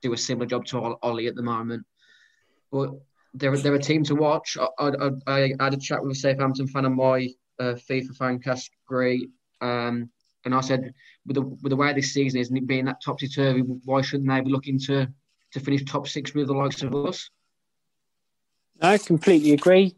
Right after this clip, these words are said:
Speaker 2: Uh, Andy, what, what are your thoughts on Hasenhüttl then? I mean, it, I think he's a good manager, don't get me wrong. It does sort of almost strike me as a bit, uh, B-Tech Klopp, <laughs> um, without sounding sort of too
Speaker 1: <laughs>
Speaker 2: harsh to him in some, some of his mannerisms.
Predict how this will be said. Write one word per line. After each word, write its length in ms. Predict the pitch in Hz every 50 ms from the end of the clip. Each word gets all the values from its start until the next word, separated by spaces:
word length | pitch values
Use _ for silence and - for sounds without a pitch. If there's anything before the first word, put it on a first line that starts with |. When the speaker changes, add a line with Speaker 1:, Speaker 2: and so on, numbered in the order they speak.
| - -
Speaker 2:
Uh, 60 | 214
Andy, 400 | 202 214 220 240 240 233 226 202
what, 180 | 196 262 - -
what 180 | 277 294 302
are 40 | 262
your 140 | 269 269 254
thoughts 360 | - 311 294 262 - - -
on 80 | 247 233
Hasenhüttl 800 | - 240 233 - - - - 254 262 254 226 226 226 226 208 - -
then? 280 | 240 233 226 220 208 180 151 -
I 80 | - 185
mean, 280 | 196 190 180 185 180 156 160 _ _ _ _ _ _ _ _ _ _ _ - _ _ - - - -
it, 160 | - 330 - - _ _ _ _ _ _ _ _ _ _ _ _ _ _ _ -
I 120 | 170 180
think 180 | - 233 220 196
he's 100 | 196 196
a 40 | 202
good 240 | - - 233 202 175 -
manager, 340 | 185 190 185 165 147 143 147
don't 220 | 139 - 165 156 151
get 160 | 151 165 175
me 60 | 175
wrong. 180 | 165 156 151 - - -
It 80 | - 156
does 180 | 175 196 190 -
sort 240 | - 214 180 175
of 60 | 190 202
almost 440 | 202 185 180 175 170 165 156 -
strike 360 | - - - 180 160 160 156 _ -
me 100 | 170 156 156
as 120 | 151 151
a 40 | 151
bit, 320 | - - 160 151 147 - _ - -
uh, 180 | 147 143 139 139 - -
B-Tech 440 | 151 143 139 - - 143 147 - _ _ _ -
Klopp, 300 | - 170 135 - - _ _ _ _ _ _ _ _ _ -
<laughs> 160 | 175 156 -
um, 420 | 190 185 180 - 190 180 170 170 160
without 300 | - 180 175 160 185 220
sounding 260 | 220 214 185 202 185
sort 180 | 175 - 180 175
of 140 | 165 - 220
too 140 | 202 190 180 170
Speaker 1:
<laughs> 40 | -
Speaker 2:
harsh 340 | 202 175 165 160 151 143 -
to 140 | - 175 160
him 100 | 151 156
in 100 | 156 156
some, 240 | - 180 170 160 156 147
some 260 | 143 147 143 175 165
of 60 | 160
his 120 | 156 156
mannerisms. 720 | 151 156 160 151 147 156 160 160 156 151 160 156 156 151